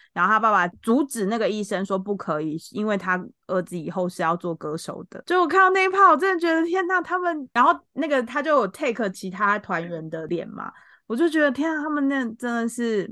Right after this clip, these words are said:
一起走过那个生死的瞬间，然后所以他们才就是更有凝聚力，然后一直走到现在就是十七年，然后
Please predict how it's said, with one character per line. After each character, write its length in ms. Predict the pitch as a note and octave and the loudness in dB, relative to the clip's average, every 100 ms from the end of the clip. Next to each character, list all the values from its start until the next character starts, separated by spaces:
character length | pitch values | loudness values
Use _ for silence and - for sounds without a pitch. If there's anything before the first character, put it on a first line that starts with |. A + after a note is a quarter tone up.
| - | -2
一 80 | E4+ | -2
起 240 | - A3+ | 0 -4
走 240 | G#3+ F#3 | 0 0
过 180 | F#3+ A3+ | 2 0
那 140 | A3+ A3 | 0 -2
个 240 | G3 E3+ | -2 0
生 240 | A#3 A3+ A#3+ | 2 2 2
死 240 | - E3+ | -2 -6
的 180 | E3 E3+ | -4 -6
瞬 280 | - F#3+ E3+ | -4 -4 -4
间， 340 | - D#3+ F3 F#3+ | -4 -6 -6 -4
然 180 | E3 F3 | 0 2
后 220 | G3+ G3+ | 4 2
所 280 | G3+ G#3 A#3 | 0 0 0
以 160 | A3 | -2
他 200 | F#3+ G3 | -2 -2
们 380 | G3+ G3 F3 D#3+ - | 0 -2 -4 -8 -8
才 360 | G#3+ F3+ F3 G3+ | -2 0 0 -4
就 160 | B3+ | -2
是 80 | C#4 | 0
更 180 | B3 D4+ | 2 4
有 160 | A3 F#3 | 4 2
凝 220 | F#3 F#3+ | 2 2
聚 200 | G#3+ B3+ | 0 0
力， 220 | A3+ A3 E3+ | -2 -2 -2
然 160 | E3 | 0
后 180 | G3+ G#3+ | 0 -2
一 100 | A#3 | -2
直 140 | F#3+ | -4
走 180 | F3+ D#3 | -6 -4
到 140 | E3+ F3+ | -2 -2
现 160 | G3+ | -2
在 140 | F3 E3+ | -2 -2
就 160 | E3 | -4
是 140 | E3+ F3 | -4 -6
十 180 | - | -8
七 240 | D#3 - E3 | -12 -6 -6
年， 260 | E3 C#3+ | -4 -8
然 120 | - | -12
后 140 | - | -12